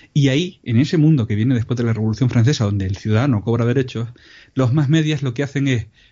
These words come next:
usar la información para manipular tus acciones, para cubrir intereses de grupos de interés especi-, de interés especial. Ojo, intentarlo, porque,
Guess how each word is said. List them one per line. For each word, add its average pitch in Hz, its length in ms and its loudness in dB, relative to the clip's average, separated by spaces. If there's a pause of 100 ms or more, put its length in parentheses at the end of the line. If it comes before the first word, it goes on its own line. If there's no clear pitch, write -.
(120)
usar 147 200 -6
la 165 80 -4
información 143 680 -4
para 110 180 -4
manipular 110 420 0
tus 131 140 -2
acciones, 127 420 -2 (460)
para 123 220 -4
cubrir 131 200 -2
intereses 135 380 -2
de 127 60 -2
grupos 120 260 -4
de 117 60 0
interés 110 300 -2
especi-, - 280 -2
de 123 80 -2
interés 113 280 0
especial. 127 340 0
Ojo, - 240 -4
intentarlo, 117 520 -2
porque, 107 360 -8